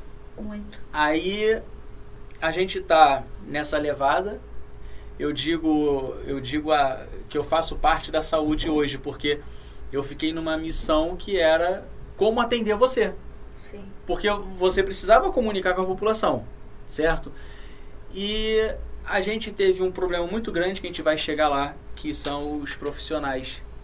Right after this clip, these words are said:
Speaker 2: o-, aqueles que se dizem profissionais e, e sabem mais do que nós dois. Fala pra mim do início da pandemia.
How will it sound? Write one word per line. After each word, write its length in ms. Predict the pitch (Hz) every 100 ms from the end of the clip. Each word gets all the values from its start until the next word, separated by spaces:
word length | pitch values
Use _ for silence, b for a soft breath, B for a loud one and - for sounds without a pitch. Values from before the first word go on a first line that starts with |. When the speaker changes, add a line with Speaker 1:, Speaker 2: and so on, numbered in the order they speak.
| - - 147
Speaker 2:
o-, 260 | 147 139
aqueles 600 | 127 123 151 139 - - - - - -
que 100 | -
se 160 | - 143
dizem 340 | 135 143 139
profissionais 680 | 139 139 - 143 147 165 160
e, 100 | 160
e 400 | 147 135 123 131
sabem 300 | - 143 143
mais 240 | 131 139
do 80 | 131
que 280 | - 139 139 - -
nós 220 | 139 139 127
dois. 320 | 123 117 - B B B B B B - -
Fala 200 | 165 185
pra 160 | 190 190
mim 200 | 170 170
do 120 | 156
início 380 | 151 156 180 -
da 140 | -
pandemia. 640 | 143 135 135 117 107 98